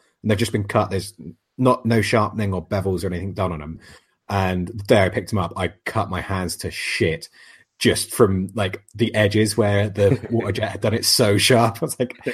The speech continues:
Speaker 1: was not expecting this."
Speaker 2: Yeah, it's an amazing tool. I really,
Speaker 1: I
Speaker 2: I,
Speaker 1: want
Speaker 2: I
Speaker 1: it.
Speaker 2: might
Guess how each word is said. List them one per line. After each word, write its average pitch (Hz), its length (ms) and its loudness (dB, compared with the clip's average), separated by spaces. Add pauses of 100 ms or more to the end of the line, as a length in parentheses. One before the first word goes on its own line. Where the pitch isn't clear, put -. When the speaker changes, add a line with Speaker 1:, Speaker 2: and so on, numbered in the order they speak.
(100)
Speaker 1:
was - 280 -10
not 147 420 4
expecting 139 760 2
this." - 520 0 (400)
Speaker 2:
Yeah, 104 240 4
it's - 400 2
an 135 180 6
amazing 120 720 8
tool. 101 460 4
I 101 40 4
really, 101 560 -2 (640)
Speaker 1:
I 101 60 0
Speaker 2:
I, 104 40 2
Speaker 1:
want 127 420 0
Speaker 2:
I 127 120 6
Speaker 1:
it. 120 40 6
Speaker 2:
might 123 520 4